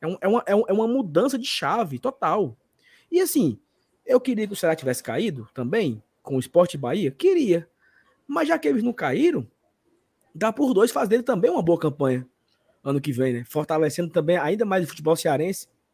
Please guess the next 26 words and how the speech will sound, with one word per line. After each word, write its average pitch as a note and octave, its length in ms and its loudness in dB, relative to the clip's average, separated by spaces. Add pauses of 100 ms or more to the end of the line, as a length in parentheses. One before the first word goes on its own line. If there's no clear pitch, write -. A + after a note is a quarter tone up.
e A#3 100 -2
o C#4+ 60 0
futebol F3+ 320 0
cearense F3 440 -2
se B3 100 -8
tornando A3+ 340 -2
de B3+ 100 -4
vez A#3 280 0
protagonista. C4+ 800 -4 (1300)
O F#3+ 80 -4
futebol A#3+ 240 4
cearense G#3 600 2 (100)
é F3 340 2
o C4 100 -2
dono G#3 320 0
da B3+ 80 0
região. B3 600 -4 (760)
Há G#3 100 -6
três B3+ 400 0
anos, B3 480 -4
há D#3+ 80 -10
três, A3+ 300 0
quatro, C#4+ 240 -6
quatro B3+ 300 -4
anos A3+ 200 -4
aí G#3+ 280 -2